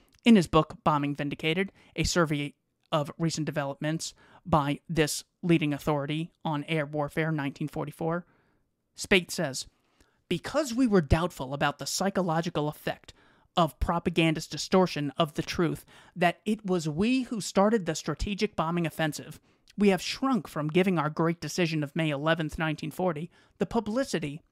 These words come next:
which it deserves. It was a splendid decision. It was as heroic, as self-sacrificing as Russia's decision to adopt her policy of scorched earth." They used this bombing campaign against civilians for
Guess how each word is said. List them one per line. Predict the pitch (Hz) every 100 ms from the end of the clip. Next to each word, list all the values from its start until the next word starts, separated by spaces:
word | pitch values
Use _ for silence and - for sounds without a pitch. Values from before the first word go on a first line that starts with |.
| -
which | 185 -
it | 185
deserves. | 185 - 185 151 156 - - _ _ _
It | 233 233
was | 214
a | 233
splendid | 226 - - 208 220 220 190
decision. | 185 190 190 165 147 - _ _ _
It | 208
was | 196 170 -
as | 180 175
heroic, | 170 151 143 139 - - - -
as | 170
self-sacrificing | - - 220 226 - 202 185 165 139 135 - 151 - _ - _
as | 160 151
Russia's | 170 208 233 185
decision | - - 180 139 - _ - -
to | -
adopt | 160 165 180 -
her | 214
policy | 208 - 175 170 180 180 - _ _
of | 151 151 - -
scorched | - - 151 160 - - _ _ -
earth." | 151 135 - - - _ _ _ _ _ _ - -
They | 175 175
used | 170 160 185 185 165 151
this | 170 165
bombing | 156 165 170
campaign | 170 165 170 170
against | 165 165 -
civilians | 165 170 196 131 127
for | - 185 180